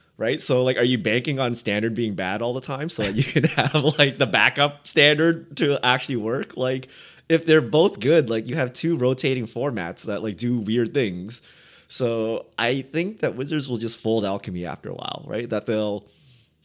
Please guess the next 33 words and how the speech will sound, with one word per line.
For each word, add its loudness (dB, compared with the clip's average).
you 0
know, 0
standard's 4
a 4
really 6
good 0
spot 0
right 0
now, -2
so, 0
like, -6
they 2
can -6
do 2
it. 4
And 0
I 0
think -4
just, -2
like, -2
having 0
this -2
distraction -2
that's -8
Alchemy -8
doesn't -8
make -8
sense, -8
right? -4
And -4
especially 0
on 0
Arena, -4